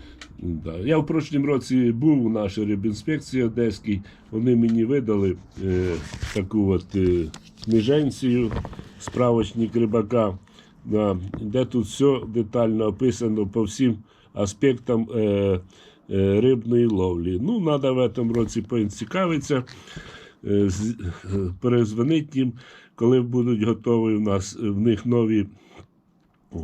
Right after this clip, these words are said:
е, так сказати, правила. Може, вони дадуть, щоб, е, мати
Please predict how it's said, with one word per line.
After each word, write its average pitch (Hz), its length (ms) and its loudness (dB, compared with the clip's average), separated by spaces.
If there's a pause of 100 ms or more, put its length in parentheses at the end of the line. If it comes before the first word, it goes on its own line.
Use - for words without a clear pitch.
(840)
е, 95 260 2 (340)
так 104 160 0
сказати, 104 460 0
правила. 151 500 0 (480)
Може, 123 320 2
вони 117 400 2 (1000)
дадуть, 117 420 2
щоб, 101 220 -4 (540)
е, 98 40 -6
мати 120 340 2